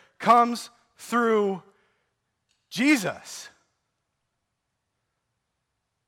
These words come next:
If you don't know who Jesus is, he's born of the Virgin Mary. He lives a perfect, sinless life.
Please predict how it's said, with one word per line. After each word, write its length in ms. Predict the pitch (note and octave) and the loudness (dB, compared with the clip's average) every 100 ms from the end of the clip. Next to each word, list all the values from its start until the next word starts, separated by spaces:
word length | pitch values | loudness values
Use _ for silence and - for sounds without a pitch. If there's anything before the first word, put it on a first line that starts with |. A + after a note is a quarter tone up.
| _ _ _ _ _ _ _ _ _ _ _ | _ _ _ _ _ _ _ _ _ _ _
If 80 | F3 | -4
you 80 | B3+ | 0
don't 120 | B3+ | 2
know 120 | B3+ | 2
who 100 | A#3+ | 0
Jesus 440 | F3 C#4 B3+ G#3+ | -2 -2 -2 -2
is, 180 | F#3+ F#3 | -2 -4
he's 180 | F#3 F#3 | -6 -8
born 300 | D#3 A#3+ B3 | 0 2 2
of 80 | G#3+ | -2
the 60 | |
Virgin 380 | F#3 G3+ F3 F3 | -4 -4 -4 -6
Mary. 440 | F#3+ A3 F#3 A#2 F2 _ _ _ _ _ _ _ _ _ _ _ _ _ _ _ _ _ _ _ _ _ _ _ _ _ _ _ _ _ _ _ _ _ _ _ _ _ _ _ _ _ _ _ _ _ - | -4 -4 -4 -8 -14 _ _ _ _ _ _ _ _ _ _ _ _ _ _ _ _ _ _ _ _ _ _ _ _ _ _ _ _ _ _ _ _ _ _ _ _ _ _ _ _ _ _ _ _ _ -8
He 100 | G#3 | -2
lives 320 | B3+ C4+ G#3+ | 0 0 2
a 120 | A3 | -2
perfect, 600 | - - - D#4 - F#3 | -4 -4 -2 -2 -4 -10
sinless 640 | - - B3 C#4 B3+ A#3 G#3+ | -8 -2 0 0 -2 -4 -2
life. 560 | G3+ C#3 G#2 - - | -2 -2 -6 -20 -20